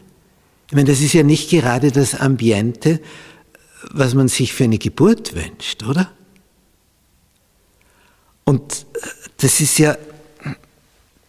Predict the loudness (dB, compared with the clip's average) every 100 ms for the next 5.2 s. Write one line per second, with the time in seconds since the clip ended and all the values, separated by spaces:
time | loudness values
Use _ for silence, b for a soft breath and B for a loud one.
0 | _ _ -2 0 2 0 2 0 0 -2
1 | 0 0 0 0 0 0 -4 -4 -6 -4
2 | -4 -6 -6 -6 -10 -14 _ _ _ _
3 | _ _ _ _ _ _ _ _ _ _
4 | _ _ _ _ _ _ _ _ -6 -4
5 | -4 -10